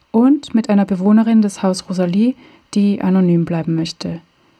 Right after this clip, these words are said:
Das Haus Rosalie ist eine Wohneinrichtung für obdachlose Frauen in Graz. Im zweiten Teil habe ich nach Lockerung der Ausgangsbeschränkungen Anfang Mai mit Menschen vor der Obdachloseneinrichtung Gruft in Wien gesprochen.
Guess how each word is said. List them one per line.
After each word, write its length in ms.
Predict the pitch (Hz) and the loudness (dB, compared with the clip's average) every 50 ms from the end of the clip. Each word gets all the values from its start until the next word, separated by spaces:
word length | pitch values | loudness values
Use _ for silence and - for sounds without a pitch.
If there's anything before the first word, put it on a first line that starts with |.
| _ _ _ | _ _ _
Das 180 | - 202 - | -14 -8 -2
Haus 280 | 214 208 214 202 - - | 0 0 0 0 -2 -4
Rosalie 520 | 214 185 190 190 185 196 214 240 262 269 - | -2 0 0 0 2 2 0 0 0 -2 -2
ist 280 | - 202 - - - | -4 -6 -6 -8 -6
eine 420 | - 202 190 190 185 180 180 175 175 | -4 -2 0 0 0 -2 -4 -4 -2
Wohneinrichtung 800 | 196 220 247 247 - - 190 190 190 190 190 185 - - 196 190 | 0 2 2 2 0 0 0 0 0 0 -2 -4 -4 -4 -4 -4
für 140 | - - | -2 -4
obdachlose 560 | - 180 - - 190 180 - - 180 175 175 180 | -4 -4 -4 -4 -6 -6 -4 -4 -4 -2 -2 -4
Frauen 340 | 175 - 170 165 165 165 | -4 -4 -4 -2 0 0
in 80 | 170 165 | -2 -2
Graz. 540 | 165 - - - - - 180 - - - - _ _ _ _ _ _ _ - - - - - _ _ _ _ _ _ - | -4 -6 -8 -8 -8 -10 -12 -14 -16 -16 -18 _ _ _ _ _ _ _ -20 -20 -20 -20 -20 _ _ _ _ _ _ 0
Im 160 | 233 208 196 | 0 0 0
zweiten 460 | - - - - 226 262 269 294 226 | 0 -4 0 2 2 2 2 0 -2
Teil 360 | - 208 202 202 208 220 214 | 0 0 -2 0 0 0 2
habe 180 | 208 208 196 202 | 2 2 2 0
ich 140 | 202 - - | -2 0 -2
nach 180 | 196 196 - | -2 -2 0
Lockerung 460 | - 208 240 233 254 220 202 196 196 | 0 -2 0 0 -2 -2 0 0 -2
der 160 | 190 185 - 190 | 0 0 -2 -2
Ausgangsbeschränkungen 1040 | 196 - - 196 196 202 - - - 214 - - - 202 208 202 220 220 208 208 196 | -4 -4 -4 -2 -2 -2 -4 -4 -8 -8 -8 -6 -4 -2 -2 -2 0 0 0 0 0
Anfang 340 | - - 190 - 190 180 180 | 0 -2 -2 -2 -4 -4 -2
Mai 300 | 175 175 175 180 202 220 | -2 -2 0 0 2 2
mit 180 | 220 208 - | 0 0 0
Menschen 440 | 190 190 196 208 - - - 226 220 | 0 0 0 0 -2 -2 -2 -2 -2
vor 240 | - - 214 202 196 | -2 -2 -2 0 2
der 240 | 202 202 196 - - | 2 0 0 -2 -4
Obdachloseneinrichtung 1120 | 202 - - 233 226 - 226 220 208 220 - - 202 202 208 208 196 - - 196 190 190 | -6 -4 -6 -6 -2 -2 -2 0 0 -2 -2 0 0 0 0 0 -2 -4 -4 -2 -2 -2
Gruft 400 | - 202 240 247 - - - - | 0 0 0 0 -2 -6 -6 -2
in 220 | 208 196 190 175 | 0 0 0 0
Wien 280 | 196 202 190 185 180 170 | 0 0 0 0 0 0
gesprochen. 680 | 170 170 - - - 165 165 - - 175 175 175 | -2 -4 -4 -6 -6 -8 -8 -6 -6 -8 -8 -8